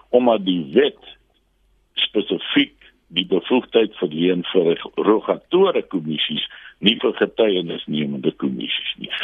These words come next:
So dit is die soort van goed waarop 'n mens moet let wanneer jy, ehm, met die soort van dinge te doen kry. Ek dink baie mense wat met die reëls werk sal waarskynlik 'n bietjie ongelukkig wees daaroor, maar ek is bevrees dis hoe dit werk.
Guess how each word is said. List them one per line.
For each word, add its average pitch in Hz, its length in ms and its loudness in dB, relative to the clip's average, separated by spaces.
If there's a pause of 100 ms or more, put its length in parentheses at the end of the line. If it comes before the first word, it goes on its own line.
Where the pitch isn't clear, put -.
(100)
So 175 180 2
dit 165 180 0
is - 60 -14
die 180 120 -6
soort 170 320 0
van 143 180 -2
goed - 320 0
waarop 117 440 2
'n 113 120 0
mens 107 340 -2
moet 90 260 -6
let 82 400 2 (280)
wanneer 87 360 0
jy, 82 500 2
ehm, 76 400 0 (840)
met 87 220 -2
die 90 140 2
soort 90 280 -2
van 82 200 -6
dinge 80 300 0
te 71 160 -12
doen 76 240 -2
kry. 98 320 0 (340)
Ek 107 220 0
dink 123 260 -2
baie 110 340 2 (260)
mense 98 480 0
wat 90 240 -6
met 87 140 0
die 80 120 2
reëls 95 400 2
werk 92 300 -2
sal 87 180 0
waarskynlik 90 580 -2
'n 80 80 -10
bietjie 76 300 -6
ongelukkig 82 680 -2
wees 82 260 0
daaroor, 80 480 0
maar 80 200 -4
ek - 140 -6
is - 160 -6
bevrees - 560 -4
dis 90 200 -4
hoe 92 160 -4
dit 87 240 -4
werk. - 420 -2